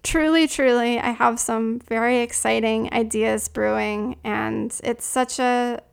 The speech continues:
an honor and a joy to get to share them with you. I don't take it for granted for one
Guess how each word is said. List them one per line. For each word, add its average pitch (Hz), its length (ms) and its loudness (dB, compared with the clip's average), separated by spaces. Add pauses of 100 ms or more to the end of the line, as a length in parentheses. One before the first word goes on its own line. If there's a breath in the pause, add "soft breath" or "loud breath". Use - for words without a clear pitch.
(140)
an - 100 -2
honor 269 320 4
and 262 180 2
a 254 60 2
joy 220 400 -2 (180)
to 262 100 -8
get 233 160 -4
to - 80 -10
share 226 260 -4
them 226 340 -4
with - 220 -8
you. - 400 -10
I 220 120 -4
don't 240 200 0
take 262 160 -2
it - 120 -8
for 269 140 -4
granted 226 340 -2
for 240 160 0
one 247 420 0